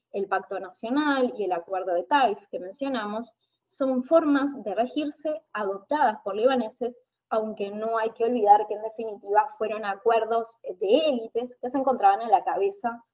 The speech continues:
de confesiones religiosas. Tenemos que tener en cuenta que el confesionalismo se encuentra empapado por el orden comunitario y vicever-, y viceversa, perdón.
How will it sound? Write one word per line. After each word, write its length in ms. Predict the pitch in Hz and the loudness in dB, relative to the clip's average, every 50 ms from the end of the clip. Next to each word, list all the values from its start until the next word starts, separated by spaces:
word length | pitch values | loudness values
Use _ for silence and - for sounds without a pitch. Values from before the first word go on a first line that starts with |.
| _ _ | _ _
de 420 | 233 202 208 196 202 208 202 - _ - | -8 -4 -2 -2 -2 -4 -6 -10 _ -6
confesiones 560 | 214 202 - 180 175 - - 190 196 196 196 | -6 -6 -4 -6 -8 -6 -6 -6 -6 -8 -8
religiosas. 720 | - 180 - - - - - - - - _ _ _ _ _ _ _ _ _ _ _ _ _ _ _ _ _ _ _ _ _ _ _ _ _ _ _ _ _ _ _ _ - | -8 -10 -10 -10 -10 -12 -12 -12 -12 -14 _ _ _ _ _ _ _ _ _ _ _ _ _ _ _ _ _ _ _ _ _ _ _ _ _ _ _ _ _ _ _ _ 4
Tenemos 320 | 392 349 277 247 226 - | 4 6 6 4 2 2
que 100 | 240 208 | 0 -2
tener 240 | 226 208 208 202 202 | -2 -2 -4 -4 -6
en 120 | 202 202 | -2 4
cuenta 360 | 247 240 247 247 233 208 226 | 8 8 8 8 6 2 0
que 80 | - 202 | -2 -2
el 120 | 202 196 202 | -2 0 0
confesionalismo 960 | - 185 180 - - 190 - - 196 190 185 190 240 269 285 269 254 233 - | -2 -2 -4 -4 -6 -12 -12 -12 -12 -8 -6 -2 0 2 2 4 2 2 -2
se 160 | - - - 202 | -4 -8 -10 -10
encuentra 480 | 202 190 226 247 254 247 247 202 - - | -4 0 2 2 4 2 2 -2 -2 0
empapado 920 | 240 254 - - - - - - 285 294 285 269 226 208 202 202 208 202 | 0 0 0 0 -6 -6 0 4 4 6 6 6 4 0 -2 -4 -6 -6
por 140 | 202 190 170 170 | -6 -6 -4 -4
el 100 | 175 190 | -2 -2
orden 300 | 185 180 190 185 196 - | -2 -2 -4 -8 -8 -8
comunitario 880 | 202 190 202 220 262 285 254 240 220 220 220 233 247 247 247 - _ _ _ _ - | -8 -6 -2 0 2 2 4 6 4 4 6 4 4 2 2 -2 _ _ _ _ -10
y 140 | 240 226 208 | -8 -8 -8
vicever-, 500 | 202 - - 208 196 175 170 170 165 - | -8 -10 -10 -6 -4 -2 0 0 -2 -2
y 120 | - 226 208 | -6 -12 -10
viceversa, 600 | 190 196 - - 190 170 160 - - - 247 247 | -10 -12 -10 -6 -6 -6 -6 -2 0 2 2 2
perdón. 420 | - - - 165 180 226 294 339 | 0 -4 -10 -8 -2 0 0 0